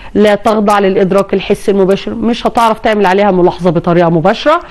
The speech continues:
ولكن الملاحظة هتتم بطريقة غير مباشرة. طيب إيه المثال على كده؟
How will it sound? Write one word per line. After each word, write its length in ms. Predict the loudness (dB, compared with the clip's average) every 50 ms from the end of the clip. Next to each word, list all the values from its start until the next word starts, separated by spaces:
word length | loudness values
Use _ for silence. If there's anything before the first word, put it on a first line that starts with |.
| -18 -10 -2 0
ولكن 340 | 0 0 0 0 0 0
الملاحظة 480 | 2 2 2 2 2 2 0 -2 -2 -2
هتتم 480 | -2 -2 -2 -2 -2 0 2 2 2 2
بطريقة 640 | 2 0 0 0 0 0 2 2 2 2 2 0
غير 440 | 2 2 2 4 4 4 2 4 4
مباشرة. 580 | 4 4 4 2 0 -2 -4 -4 -4 -4 -4 -6 -14 -20 -20 -18 -18 -18 -18 -14 -4 0
طيب 420 | 0 2 2 2 2 0 -2 -2 0
إيه 120 | 2 4
المثال 380 | 4 4 4 4 2 0 0 2
على 200 | 2 0 0 0
كده؟ 340 | 0 0 2 2 2 0